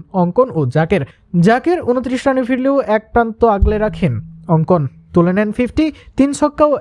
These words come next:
এক চার একষট্টি রানে অপরাজিত থাকেন এই উইকেট রক্ষক ব্যাটার। সিলেটের হয়ে বল হাতে আগুন ঝরিয়েছেন পেসার খালেদ আহমেদ।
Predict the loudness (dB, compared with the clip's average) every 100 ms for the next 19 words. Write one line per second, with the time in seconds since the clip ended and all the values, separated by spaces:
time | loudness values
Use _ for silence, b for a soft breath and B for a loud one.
0 | 0 -2 0 0 0 -2 -2 0 0 0
1 | 0 0 -2 -2 -2 -2 -2 0 0 0
2 | 0 -2 -2 -4 -2 -2 0 0 -2 -8
3 | -2 2 2 0 0 0 0 0 0 -2
4 | 0 0 0 -2 -2 0 -2 -2 -2 -2
5 | 0 -2 0 0 0 -2 0 -2